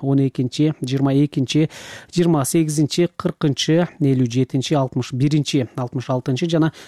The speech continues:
жетимиш тогузунчу мектептерде бешинчи декабрга чейин сабак болбойт.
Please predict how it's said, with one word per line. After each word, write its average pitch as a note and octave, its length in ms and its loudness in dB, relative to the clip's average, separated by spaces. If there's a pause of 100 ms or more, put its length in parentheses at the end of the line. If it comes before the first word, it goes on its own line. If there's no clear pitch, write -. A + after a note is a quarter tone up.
(120)
жетимиш D#3+ 420 0
тогузунчу F3 540 0
мектептерде C#3+ 520 -2
бешинчи C#3 420 -2
декабрга B2 500 -2
чейин A#2 300 -2
сабак A2+ 320 -4
болбойт. A2+ 480 -4